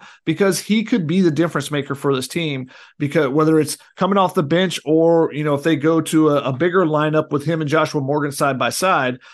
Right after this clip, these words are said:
I mean, he could be a difference maker, though, because of all the potential he has and the fact that he can get his in the post.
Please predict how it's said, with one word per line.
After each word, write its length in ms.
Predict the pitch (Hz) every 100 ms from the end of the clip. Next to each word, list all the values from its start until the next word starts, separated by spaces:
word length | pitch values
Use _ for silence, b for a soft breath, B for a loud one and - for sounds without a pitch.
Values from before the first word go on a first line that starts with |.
| B -
I 80 | 135
mean, 360 | 147 139 131 -
he 220 | 127 190
could 180 | 196 160
be 140 | 170
a 40 | 151
difference 440 | 165 - 156 -
maker, 280 | 147 139 135
though, 260 | 143 139
because 220 | 127 135 127
of 60 |
all 240 | - 135 165
the 80 |
potential 460 | 160 143 165 143 147
he 140 | 131
has 380 | 123 151 143 127 - b
and 180 | - 185
the 60 | 190
fact 320 | 190 180 170
that 100 | 139
he 200 | 120 208
can 220 | 220 202
get 180 | 151 175
his 260 | 147 143 127
in 60 |
the 80 | 120
post. 400 | 139 107 -